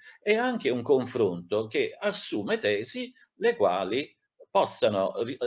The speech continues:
essere inserite armonicamente nella sua costruzione,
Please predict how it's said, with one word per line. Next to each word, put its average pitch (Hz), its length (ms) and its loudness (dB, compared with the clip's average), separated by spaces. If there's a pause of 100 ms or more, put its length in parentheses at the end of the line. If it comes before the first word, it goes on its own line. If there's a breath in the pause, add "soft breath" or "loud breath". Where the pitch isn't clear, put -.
(120)
essere 95 600 0
inserite 95 800 -2
armonicamente 165 1120 -4
nella 90 240 -4
sua 87 340 -6 (140)
costruzione, 85 1040 -10